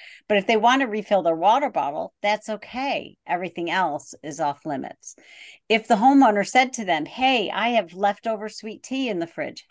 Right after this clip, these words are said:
help yourself," that's okay. So setting clear policies is important.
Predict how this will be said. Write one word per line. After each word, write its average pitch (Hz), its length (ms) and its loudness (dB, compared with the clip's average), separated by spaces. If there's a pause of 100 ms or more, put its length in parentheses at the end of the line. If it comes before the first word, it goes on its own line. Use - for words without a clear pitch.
help 165 260 0
yourself," 196 480 0 (460)
that's 165 320 2 (100)
okay. 156 520 -6 (280)
So 180 380 0
setting 226 460 2
clear 202 340 0
policies 160 800 -4
is 196 220 -4
important. 147 540 -8